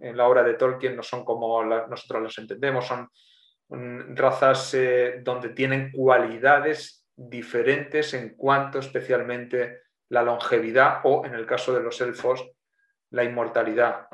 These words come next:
puesto que ellos solo pueden morir por arma o por pena o cuando se cumpla el destino de toda la Tierra Media, mientras que a los hombres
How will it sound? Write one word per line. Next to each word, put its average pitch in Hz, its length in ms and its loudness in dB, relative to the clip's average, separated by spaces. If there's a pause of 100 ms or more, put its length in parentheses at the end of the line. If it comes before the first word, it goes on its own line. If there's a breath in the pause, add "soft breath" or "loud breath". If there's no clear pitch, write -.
(120)
puesto - 280 -12
que 120 100 -2
ellos 123 200 0
solo 123 220 4
pueden 123 240 4
morir 143 300 2
por 117 180 0
arma 156 580 2 (120)
o 117 220 0
por 117 460 2
pena 151 640 4
o 123 200 0
cuando 127 220 -2
se - 180 -8
cumpla 131 280 -2
el 131 120 2
destino 123 400 -4
de 110 100 -2
toda 117 280 0
la 113 120 -4
Tierra 113 280 -4
Media, 110 420 -6 (760 soft breath)
mientras 143 320 2
que 131 80 4
a 123 40 8
los 120 240 0
hombres 127 720 0